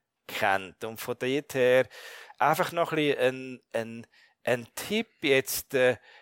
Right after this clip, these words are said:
für Spenden, aber auch fürs Private. Wie gehen wir mit Geld um?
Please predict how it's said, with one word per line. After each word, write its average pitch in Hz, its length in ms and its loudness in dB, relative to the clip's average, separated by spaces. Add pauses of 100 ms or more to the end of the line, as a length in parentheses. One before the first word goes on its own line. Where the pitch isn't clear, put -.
(100)
für 160 240 -6
Spenden, 165 680 0
aber 143 400 4
auch 139 160 4
fürs - 320 -4
Private. 143 1160 2 (600)
Wie 160 500 -2 (360)
gehen 147 340 0
wir 147 400 0
mit 123 400 -10
Geld 127 480 2 (120)
um? 143 460 -12